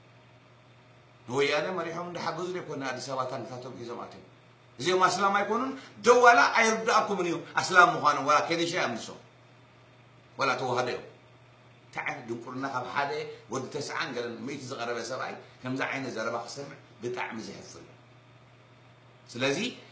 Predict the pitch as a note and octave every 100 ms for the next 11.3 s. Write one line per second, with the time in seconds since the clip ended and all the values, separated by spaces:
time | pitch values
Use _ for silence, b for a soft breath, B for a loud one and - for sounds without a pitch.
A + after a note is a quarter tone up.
0 | - B2 D#3+ E3 F3+ F#3+ F#3+ F#3 G#3 F#3
1 | E3+ E3+ E3+ - E3+ - D#3 D3 C#3 C#3
2 | D#3 D#3+ E3+ E3+ G3+ A3 - B A#2+ G#3+
3 | B3+ F3+ E3+ D#3+ C#3+ - F2+ - - -
4 | - B2 F#3 F#3 E3+ E3 G#3 A3+ - -
5 | - - - C3+ B2+ - - - - -
6 | - - - - - - - - - -
7 | - - - E3 E3+ F#3+ F#3+ G#3 G3+ E3
8 | C#3+ - - - D3 E3+ F#3+ E3 C3+ C#3
9 | C#3 C3+ D3 E3+ F3 G3+ A3 - - G#3
10 | C#4 G#3 D#3+ D#3+ E3 F#3 C4 - - -
11 | F#3+ E3 B2